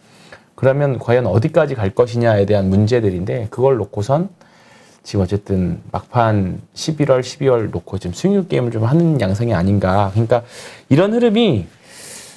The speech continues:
뭐 영원히 지속될 것 같지는 않습니다. 아, 솔직히. 그러니까 십일월 좀 말쯤 가면, 십이월 좀 초쯤 가면 조금은 차익 실현 물량들이 분명히 나오긴 할 거예요. 근데, 음, 어쨌든 지금 신규로 저는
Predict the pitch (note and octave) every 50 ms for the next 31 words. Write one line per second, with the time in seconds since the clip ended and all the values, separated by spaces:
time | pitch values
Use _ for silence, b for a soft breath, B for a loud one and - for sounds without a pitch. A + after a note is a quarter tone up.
0 | B B B _ _ _ - B2+ A#2+ A#2 A#2+ C#3+ G3 A#3+ B3 A3+ E3+ - F#3 F3+
1 | - F#3+ F3+ F#3+ F#3 F3 E3 - F#3+ F#3 C#3 G#2 G2 - C3 A2+ F#2 F#2 F#2 F#2
2 | G2+ G#2 G2+ G#2 F#2+ F#2+ G2+ C3 C#3+ - - - G2+ G2 C3 D3 - B2 A2+ A2
3 | A2+ A2+ A2 A2+ B B B B B - - - E3+ F3 E3 D#3+ D#3 D#3 D#3 D3+
4 | D3+ D3+ D3 C#3+ D3 D3 C3+ A2 G2 G#2 A2 A2 C#3 C#3 C3 A2 G#2 G2+ G#2 A2
5 | A2+ - - D#3+ D#3 D#3 - D3 C#3 - D3+ D3 - F3 E3 B2+ G#2 F#2 G#2+ C3+
6 | D#3 D3+ A#2 F2+ E2+ - - - - E3 D#3 D3 - E3 F3 F3 - F3+ C#3+ A2+
7 | G#2+ G#2+ G#2 A2 A2+ A2 G#2 G2+ A2+ A#2 A2 G2+ F#2 G#2+ A#2+ A#2+ A2+ B2 D#3 E3
8 | G3 E3+ G2+ F2 E2 F2+ G#2 A2+ A2+ - A2 G#2+ A2+ B2 B2+ A#2 B B B B
9 | B B B B B B B B B _ A2+ G#2+ G#2+ G#2 G2+ G2+ G2 G2 G2 F#2+
10 | - - - - A2 - B2+ A#2+ - - B2 A#2+ A#2+ G#2+ - B2 B2 C3+ B2 -
11 | - C4 D4 D4 C4+ C4+ B3+ A#3+ G#3 D3 C#3+ C#3 D3 D3 C3+ A#2